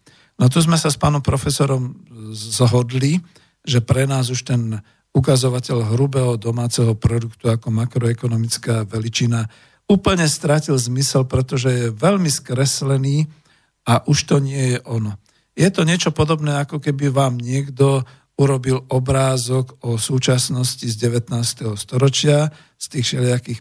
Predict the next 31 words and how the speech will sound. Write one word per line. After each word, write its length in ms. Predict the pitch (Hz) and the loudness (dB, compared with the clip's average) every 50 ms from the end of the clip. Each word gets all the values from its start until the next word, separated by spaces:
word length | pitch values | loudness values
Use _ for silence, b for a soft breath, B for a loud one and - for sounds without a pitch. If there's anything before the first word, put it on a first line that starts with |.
| - | -8
predstav, 560 | - 120 120 123 - - - 131 123 120 117 113 | -6 -4 -4 -2 -4 0 2 4 4 4 2 -2
ktoré 240 | - - 123 113 | -6 -8 -6 -6
vtedy 320 | 117 110 - 123 110 110 117 | -6 -8 -8 -8 -6 -4 -4
mali 240 | 107 113 113 113 110 | -4 -4 -8 -8 -8
ľudia 320 | 107 113 113 113 117 110 | -8 -8 -4 -2 -2 -2
o 80 | 107 104 | -2 -6
technike 640 | - - 123 123 123 - 127 123 123 117 - - 120 120 120 117 | -6 -4 -4 -4 -2 -2 -2 -2 -2 -2 -4 -2 0 0 0 0
a 160 | 110 107 98 | -4 -6 -10
o 80 | 101 | -8
spoločnosti 960 | 107 - - - 127 127 123 120 113 - - - 120 117 - - - - 120 117 b b b b b b | -8 -8 -8 -6 -4 -2 -2 0 0 -2 -2 -2 -4 -4 -4 -6 -8 -12 -12 -12 b b b b b b
a 80 | - 135 | -6 -4
všetkých 400 | 120 - 131 - - - 120 - | -2 -2 -4 -6 -4 -8 -8 -6
takýchto 480 | - 120 117 - 123 120 - - 107 | -4 -6 -4 -4 -6 -8 -8 -8 -4
vecí. 320 | 104 120 120 - - 131 B B B B B B _ | -4 -2 0 0 0 -2 B B B B B B _
Premietol 480 | - 127 135 139 139 131 127 - 127 120 | 4 4 4 4 2 0 -2 -2 -4 -4
to 160 | 117 131 117 | -2 -2 -4
na 160 | 113 113 120 | -2 0 -2
stenu 400 | - - - - 127 127 127 123 | -2 -2 0 0 2 2 2 2
a 80 | 120 110 | 2 2
povedal, 320 | - 123 120 117 120 123 | 2 0 2 0 0 -2
„Tak 240 | 120 - 120 113 - | -2 -2 -6 -8 -2
toto 240 | - 139 139 - 139 | 0 0 2 2 2
je 160 | 127 117 107 | 0 0 0
súčasnosť 640 | - - 123 120 - 123 123 120 - - 127 113 110 | -2 -6 -6 -4 -2 -2 -2 -2 -2 -2 -2 -2 -2
a 80 | 110 | -2
poďme 320 | 107 - 117 110 113 113 107 | -4 -4 -4 -2 -2 -2 -2
sa 160 | - 117 110 | -4 -6 -8
teraz 320 | - 113 107 107 101 107 | -8 -6 -6 -6 -6 -6
o 80 | 113 - | -8 -10
tom 160 | - 110 101 | -10 -12 -10
baviť 320 | 92 104 110 110 117 113 | -6 -4 -2 -2 -2 -4